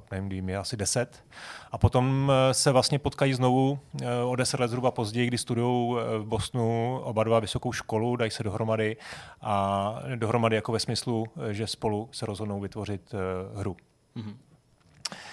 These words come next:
Speaker 1: No a ten román teda vlastně sleduje ty,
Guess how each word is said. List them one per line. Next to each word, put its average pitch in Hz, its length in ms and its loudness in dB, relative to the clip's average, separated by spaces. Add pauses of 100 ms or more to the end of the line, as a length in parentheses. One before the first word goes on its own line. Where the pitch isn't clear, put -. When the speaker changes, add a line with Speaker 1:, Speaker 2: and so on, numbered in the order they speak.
(220)
Speaker 1:
No 131 220 8
a 131 460 8
ten 147 140 8
román 165 280 8
teda 170 140 8
vlastně 165 260 6
sleduje 156 680 4
ty, 143 680 2